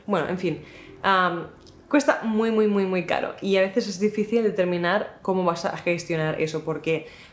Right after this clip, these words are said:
por un lado, eh, a ti te cuesta súper caro,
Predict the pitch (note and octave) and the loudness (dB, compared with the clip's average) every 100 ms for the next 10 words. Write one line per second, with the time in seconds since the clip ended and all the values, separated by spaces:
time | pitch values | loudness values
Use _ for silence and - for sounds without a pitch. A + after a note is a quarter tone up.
0 | - - G3 F#3 F#3 G3 G3+ F3 D3+ - | -20 -4 0 2 2 4 4 2 -2 -4
1 | D#3+ D3+ - D#3 D#3+ E3+ F3+ F3 D3 - | -2 -2 -2 -2 -2 -2 -4 -2 -6 -6
2 | - F#3+ F3+ F#3+ D#3 - | -4 -2 0 2 0 -4